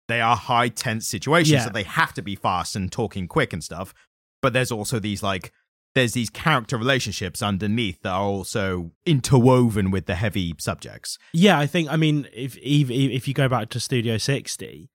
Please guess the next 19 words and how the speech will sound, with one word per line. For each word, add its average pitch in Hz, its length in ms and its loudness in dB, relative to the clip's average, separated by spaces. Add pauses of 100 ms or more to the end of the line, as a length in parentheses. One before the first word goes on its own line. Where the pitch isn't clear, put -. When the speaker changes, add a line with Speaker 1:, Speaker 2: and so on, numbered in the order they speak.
(600)
Speaker 2:
um, 120 400 2
Matthew 131 320 0
Perry, 123 420 2
who's 113 640 0
one 117 140 0
of 107 60 -4
the 107 60 -4
head 107 220 -2
writers, 113 600 0
had 113 200 0
a 113 80 -2
failed 113 380 0
relationship 113 500 -4
with 113 60 -14
one 113 100 -6
of 117 60 -4
the 117 60 -8
best 135 220 0
actors. - 640 -2